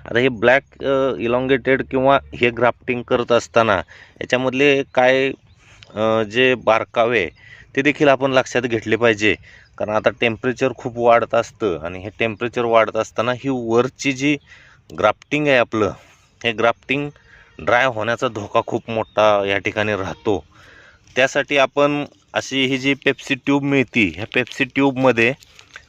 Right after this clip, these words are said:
अ, ग-, डाळिंबाच्या गुटीसाठी जे वापरलं जातं ते मॉस याच्यामध्ये थोडं टाकलेलं आहे भिजवून. या ठिकाणी आपण बघू, बघितलं तर लक्षात येतं ह्या मॉसमध्ये totally पाणी धरून ठेवण्याची क्षमता ही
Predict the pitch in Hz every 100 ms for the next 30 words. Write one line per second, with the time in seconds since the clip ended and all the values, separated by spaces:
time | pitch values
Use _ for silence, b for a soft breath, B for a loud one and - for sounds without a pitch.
0 | B - 117 117 117 110 117 92 110 113
1 | 123 127 127 131 110 117 139 131 131 131
2 | 127 135 127 - 127 131 123 127 - 85
3 | 65 B B B B B B B B -
4 | 135 107 107 127 139 - - - 110 107
5 | 123 123 123 123 123 120 123 - 113 117
6 | 117 101 107 98 104 101 - B B B
7 | 98 113 117 117 113 120 110 120 113 110
8 | 107 117 127 123 107 - B B - -
9 | 110 - 120 127 123 113 110 110 107 117
10 | - 120 120 117 135 135 b b b -
11 | 127 - - 147 151 151 - - - -
12 | - B B - 107 110 120 117 113 117
13 | 113 117 117 - 120 - 113 92 110